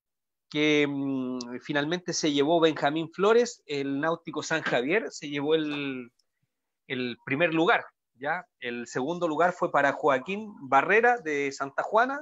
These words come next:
obtuvo el segundo lugar, y Dylan, de, Li-, Dylan Leal, dice, del Náutico Garagua, tercer lugar, ¿ya? En las niñitas, en Kayak Escuela,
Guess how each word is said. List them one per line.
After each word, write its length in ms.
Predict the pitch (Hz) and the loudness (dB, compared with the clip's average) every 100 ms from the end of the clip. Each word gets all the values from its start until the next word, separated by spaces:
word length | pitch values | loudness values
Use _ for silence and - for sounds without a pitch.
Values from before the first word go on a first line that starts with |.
| - | -10
obtuvo 360 | 139 - - 156 | -20 -20 -6 -4
el 60 | 151 | -2
segundo 360 | 147 156 156 | -4 -4 -2
lugar, 300 | 160 196 226 233 - _ _ _ _ _ | 2 2 2 -2 -16 _ _ _ _ _
y 100 | - | -10
Dylan, 420 | 143 262 262 262 269 _ _ _ | -2 4 4 4 -2 _ _ _
de, 720 | 143 160 156 156 151 151 147 | -4 0 0 0 0 0 0
Li-, 340 | 160 175 202 - | -4 -6 -8 -10
Dylan 420 | 127 233 165 147 | -6 0 0 0
Leal, 260 | 160 202 180 | 0 2 2
dice, 240 | 190 180 | -2 -2
del 140 | 147 151 | -2 2
Náutico 420 | 180 175 151 147 | 0 0 -2 0
Garagua, 440 | 143 180 196 185 | 2 2 2 -2
tercer 440 | - 127 127 190 175 | -4 -8 -6 -4 -2
lugar, 320 | 165 123 95 _ _ _ _ _ _ _ | -2 -4 -6 _ _ _ _ _ _ _
¿ya? 200 | 156 170 - _ _ _ _ - | -6 -6 -8 _ _ _ _ -8
En 100 | 151 | 0
las 100 | 170 | 0
niñitas, 760 | 180 220 269 277 196 175 175 - - - - _ | 0 -4 -4 -4 0 2 2 0 -18 -20 -20 _
en 180 | 147 139 | -20 -4
Kayak 360 | 208 214 196 | 0 2 0
Escuela, 540 | 175 - 247 262 269 | -2 -6 -2 0 0